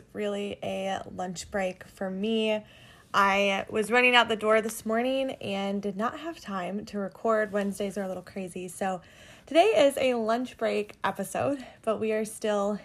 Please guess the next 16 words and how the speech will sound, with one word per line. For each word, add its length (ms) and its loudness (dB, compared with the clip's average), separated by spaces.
in 420 -4
Galatians 720 -6
chapter 540 -10
two. 480 -2
And 200 6
so 80 2
I'm 180 4
gonna 140 2
start 340 0
today 460 2
by 140 2
reading 340 0
Galatians 540 -2
two, 480 -2
verses 400 -4
six 560 -8